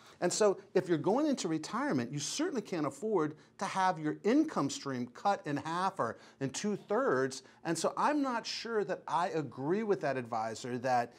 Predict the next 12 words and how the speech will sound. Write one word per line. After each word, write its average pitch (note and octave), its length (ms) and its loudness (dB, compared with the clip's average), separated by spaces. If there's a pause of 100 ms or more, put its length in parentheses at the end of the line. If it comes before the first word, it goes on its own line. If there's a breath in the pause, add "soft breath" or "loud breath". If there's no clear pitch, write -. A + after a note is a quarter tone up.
(220 loud breath)
if D3+ 160 0
you F3 140 -2
want G3 380 0
a C3+ 260 -2 (100)
safe, G3 560 2 (160)
reliable, D3 560 4
predictable E3 640 -4
income G#3 380 -2
stream, A2+ 480 -10 (320 soft breath)
that C#3+ 220 2
using E3 880 -2 (380)
the C#3 140 -2